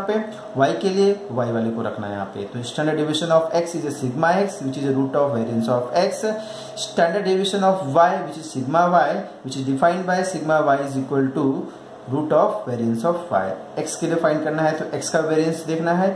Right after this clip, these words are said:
वाई के लिए फाइंड करना है तो वाई का वेरिएंस देखना है। चलिए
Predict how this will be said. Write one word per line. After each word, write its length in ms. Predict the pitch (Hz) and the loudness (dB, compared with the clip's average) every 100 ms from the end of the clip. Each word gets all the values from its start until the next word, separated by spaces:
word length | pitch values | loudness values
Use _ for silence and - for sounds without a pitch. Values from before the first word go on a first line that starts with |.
| - - - | -4 -8 0
वाई 160 | 127 | 0
के 120 | 135 147 | 0 -2
लिए 160 | 156 | -2
फाइंड 200 | 156 147 | -2 -2
करना 200 | 147 151 | -2 -2
है 140 | 151 160 | -2 -2
तो 100 | - 139 | -2 0
वाई 180 | 120 117 120 | 2 2 2
का 120 | 202 - - 123 | 0 -2 -8 -2
वेरिएंस 500 | 117 110 156 226 - - - | -2 0 2 0 -2 -10 -8
देखना 280 | 117 - 110 | -8 -6 -6
है। 260 | 95 98 - - - - - - - - - - - - - - - - - - - - 214 214 214 214 640 - - - - - - - - - - - - - | -8 -10 -14 -16 -16 -16 -16 -16 -16 -16 -16 -16 -16 -16 -16 -18 -18 -18 -18 -18 -18 -18 -18 -18 -18 -16 -14 -14 -12 -14 -14 -14 -14 -14 -14 -14 -12 -12 -12 -8
चलिए 260 | - 120 | -4 -4